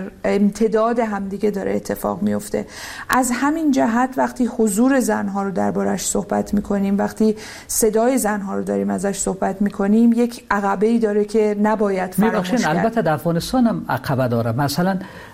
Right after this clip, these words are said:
Speaker 2: اه، جنبش، اه، نهضت خانما در
Speaker 1: بله.
Speaker 2: سال نوزده نوزده وقتی که امان الله خان در افغانستان، اه، به عریکهٔ سلطنت نشست، جنبش خانما در افغانستان در قانون اساسی آن وقت درج شد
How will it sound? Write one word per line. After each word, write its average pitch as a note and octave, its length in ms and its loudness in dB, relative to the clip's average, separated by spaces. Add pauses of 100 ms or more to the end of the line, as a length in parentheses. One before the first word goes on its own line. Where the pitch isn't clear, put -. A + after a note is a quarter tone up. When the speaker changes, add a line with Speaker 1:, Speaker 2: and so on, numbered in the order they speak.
(100)
Speaker 2:
اه، C#3+ 300 0
جنبش، C#3+ 440 0
اه، C#3+ 680 0
نهضت A#2+ 640 0
خانما C3 600 2
در - 0 -
Speaker 1:
بله. A#2+ 180 0
Speaker 2:
سال C#3+ 300 0
نوزده A#2+ 340 0
نوزده A2+ 340 0
وقتی A#2+ 320 -2
که A#2 100 -2
امان A#2+ 220 4
الله A2 120 2
خان B2+ 200 -2
در A2+ 160 -2
افغانستان، A2+ 640 -2 (240)
اه، - 80 -4 (1040)
به A#2+ 80 4
عریکهٔ A2+ 640 0
سلطنت A2 520 -2
نشست، - 380 0 (300)
جنبش C#3 380 0
خانما D3+ 580 0 (160)
در A#2+ 160 0
افغانستان A#2+ 520 -2
در C3 140 0
قانون C#3+ 400 0
اساسی C#3 420 -2
آن A#2+ 120 0
وقت C#3+ 260 -2
درج F#3+ 200 0
شد - 240 -6